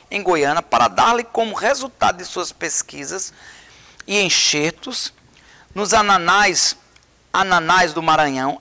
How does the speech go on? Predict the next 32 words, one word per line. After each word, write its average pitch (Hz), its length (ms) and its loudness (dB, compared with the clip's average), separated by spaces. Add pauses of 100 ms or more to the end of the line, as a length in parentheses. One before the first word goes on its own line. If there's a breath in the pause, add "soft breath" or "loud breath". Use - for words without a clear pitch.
a 101 140 2
glória 214 320 2
do 240 100 -4
berço 185 360 -4
do 196 60 -14
primeiro 220 340 -4
abacaxi 254 500 -2
do 220 80 -8
Brasil, 180 460 0
consequentemente 170 1160 -8 (320 soft breath)
do 214 140 -6
mundo. 147 400 -8 (480 soft breath)
É 220 100 0
dele 196 600 -4
a 190 140 -6
fama 170 680 -6
da 165 200 -6
criação 180 600 -8
do 180 120 -20
primeiro 185 640 -10
abacaxi, 151 680 -8 (380 loud breath)
através 170 480 -2
dos 175 140 -8
seus 175 220 -8
experimentos 170 1080 -12 (300 soft breath)
científicos 165 840 -10
de 147 80 -16
conhecimento 165 640 -10
de 151 80 -18
botânica, 156 600 -8
do 151 100 -16
cruzamento 170 720 -6